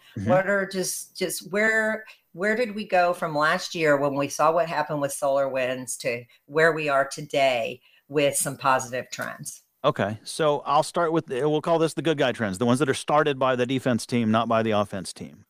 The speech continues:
Speaker 1: Um, there's an interesting one because some people are gonna see this as a very positive thing, and others are gonna be like, "Oh my goodness, this is one of the worst things we could possibly do."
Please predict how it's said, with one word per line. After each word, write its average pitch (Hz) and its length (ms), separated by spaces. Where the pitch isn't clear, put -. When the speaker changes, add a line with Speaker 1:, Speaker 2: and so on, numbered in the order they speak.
Speaker 1:
Um, 120 580
there's 160 260
an 170 80
interesting 175 380
one 123 160
because 127 200
some 165 140
people 165 220
are 151 40
gonna 143 140
see 147 160
this 135 220
as 117 100
a 117 60
very 143 260
positive 110 480
thing, 104 220
and 107 100
others 117 180
are 113 40
gonna 113 120
be 110 120
like, 104 240
"Oh 107 100
my 110 120
goodness, 107 200
this 98 160
is 101 160
one 123 100
of 117 80
the 110 60
worst 113 240
things 110 180
we 104 80
could 104 120
possibly 110 420
do." 107 320